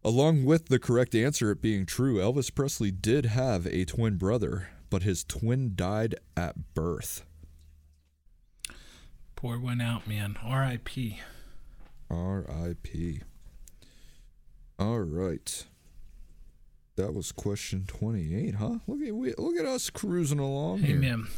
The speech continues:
Speaker 2: We respect our patrons' time. That's, that's what it
Speaker 1: Mm.
Speaker 2: is.
Speaker 1: Yep, yep. Lightning never strikes the same place twice. True or false?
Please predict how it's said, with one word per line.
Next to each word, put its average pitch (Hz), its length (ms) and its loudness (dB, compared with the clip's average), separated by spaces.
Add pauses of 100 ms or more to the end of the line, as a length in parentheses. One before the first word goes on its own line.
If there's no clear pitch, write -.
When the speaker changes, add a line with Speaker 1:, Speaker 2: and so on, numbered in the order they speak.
(140)
Speaker 2:
We 202 300 6
respect - 800 2 (260)
our 120 120 -2 (100)
patrons' 127 680 4 (120)
time. - 560 -4 (220)
That's, 120 480 -2
that's 104 280 2
what 104 160 4
it 92 120 2
Speaker 1:
Mm. 82 180 2
Speaker 2:
is. - 300 0 (840)
Speaker 1:
Yep, 92 180 0 (140)
yep. 101 160 2 (1300)
Lightning 175 520 8
never 160 300 8
strikes 151 480 2
the 110 80 -2
same 135 380 4
place 127 440 4
twice. - 720 2 (800)
True 143 300 6
or 104 60 6
false? - 580 0